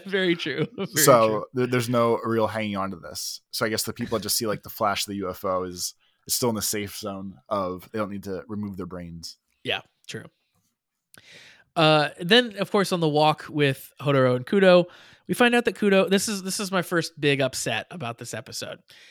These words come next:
Speaker 1: I'd been hoping that Kudo had some big secret with ho-, all of the, like, 'cause she'd been worried about Atropos telling her, basically,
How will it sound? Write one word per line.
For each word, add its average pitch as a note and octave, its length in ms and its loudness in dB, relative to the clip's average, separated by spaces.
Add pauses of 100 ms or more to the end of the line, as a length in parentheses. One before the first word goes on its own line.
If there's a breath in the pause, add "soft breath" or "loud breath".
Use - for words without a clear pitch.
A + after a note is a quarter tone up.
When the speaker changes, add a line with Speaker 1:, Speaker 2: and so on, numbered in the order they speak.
(800 loud breath)
Speaker 1:
I'd F#3 160 6
been A3 120 2
hoping B3 340 -2
that A3+ 120 -2
Kudo A3 300 2
had F3 240 -4
some F#3+ 200 -4
big D#3+ 220 -2
secret A#3+ 520 -4 (540)
with E3+ 260 0
ho-, - 200 -4
all E3 220 4
of D#3 120 -2
the, D3+ 160 0
like, C#3 320 0 (360 loud breath)
'cause E3 120 0
she'd A3+ 180 0
been G3 160 -2
worried F3+ 340 2
about D#3 340 4 (380 loud breath)
Atropos E3 720 4
telling D#3+ 300 0
her, C#3 340 2
basically, C3 580 -4